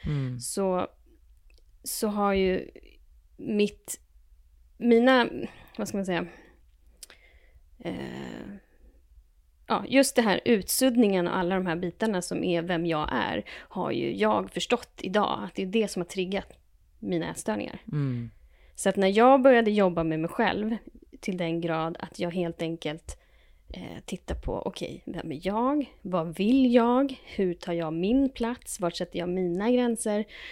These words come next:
Speaker 2: Eh, och, eh, liksom när, när jag börjar ta tillbaka mig själv och hitta tillbaka i, det låter jätteklyschigt, "Ja, hitta dig själv och älska dig själv." Men det är faktiskt så det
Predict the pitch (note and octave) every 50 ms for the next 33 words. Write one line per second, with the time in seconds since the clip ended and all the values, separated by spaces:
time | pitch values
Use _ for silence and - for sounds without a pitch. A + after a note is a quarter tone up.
0 | - - - - - - F3 E3+ E3 E3 E3 D#3+ D3+ D3 E3+ - - - - -
1 | - F#3 - - - - - G3 - - - - - - - - - - - -
2 | - - - - - - - - - - G3+ G3 - F#3+ F#3 F#3 F#3+ F#3+ F#3 F#3
3 | F3+ F3+ F3 F3+ - F#3+ F#3+ F#3 F#3 F3+ F3 F3 F3 F3 E3+ E3+ F3 E3+ F3+ -
4 | _ _ _ _ _ - - - G3 F#3 - F#3 G#3+ A3 A3 - - G#3 F3+ F3
5 | F3 - - C#4 - - F#3 - G3+ - - - - F3 G3 - - - F#3+ -
6 | - - G#3+ G#3 G3+ - - F3+ F3 F3+ - G3+ G3+ G#3 A3 A#3 A3+ - - -
7 | F3 - - - G3+ - - A#3 - - - F#3 F3 - A3 A3 A3+ G#3+ G#3 A3
8 | - - G3 F#3+ - - F#3 F#3 F3+ F3 F#3+ F#3+ F3+ F3 - - F3+ F3 F#3 -
9 | A3 B3 C#4 C#4 D4 - F4 F#4 F#4 D4+ - G#3+ G#3 - - A3 - - G#3 G3+
10 | G3+ -